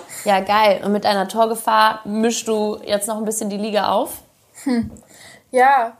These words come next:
Speaker 2: keine Ahnung, warum ich dann grad so viele geschossen hab. Irgendwie,
Speaker 1: Ja,
Speaker 2: also
Speaker 1: aber läuft geil.
Speaker 2: Ja, ja, nee, also vom, von der Torquote her läuft's super. Ich, ich wünschte, ich könnte noch ein bisschen besser das in Punkte umsetzen mit der Mannschaft. Das hatte ich letztes Jahr auch schon.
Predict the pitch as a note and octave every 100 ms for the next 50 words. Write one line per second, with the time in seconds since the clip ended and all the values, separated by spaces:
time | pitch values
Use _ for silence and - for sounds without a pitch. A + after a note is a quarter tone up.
0 | _ - A3 G#3+ A#3+ F4 A#3 A3 A3+ G#3+
1 | A#3 A3+ A3+ - A#3 - A#3+ C4+ C#4 B3+
2 | B3 A#3+ C4 A#3+ A#3+ - A#3+ A#3+ B3 A#3
3 | C4+ A#3+ A#3+ A#3+ D#3+ E3+ F3+ B3+ G4+ A#3+
4 | E3 - _ _ - A#3+ A#3+ B3 B3+ C#4
5 | E4 C4 C4 F#4 C#4 B3 B3+ B3 A3+ -
6 | _ _ _ - A#3+ A#3 A3+ A3+ A3+ G#3+
7 | C4 F4+ - E4 D4+ C#4 C4+ B3+ - C4+
8 | A#3+ A3+ A3 - - A#3+ - - - C#4+
9 | A#3+ A#3 - C4 A#3 A#3 G#3 - C4+ A#3+
10 | B3 B3 A#3 A#3+ - C#4 C#4 A3 A3 A3
11 | A3 G#3+ A3+ A3+ A3+ G#3+ A#3 A#3+ A3 A3
12 | - - A#3+ C4 C4+ C4+ A#3+ G3+ C#4 -
13 | A3